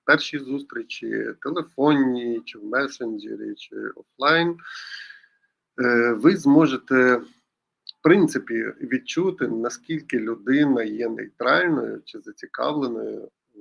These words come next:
у вирішенні конфлікту,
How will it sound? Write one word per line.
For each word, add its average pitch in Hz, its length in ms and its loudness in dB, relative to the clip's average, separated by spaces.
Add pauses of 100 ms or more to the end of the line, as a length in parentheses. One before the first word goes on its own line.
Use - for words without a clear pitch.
(400)
у 139 240 -4 (1200)
вирішенні 127 680 -4 (380)
конфлікту, - 560 -12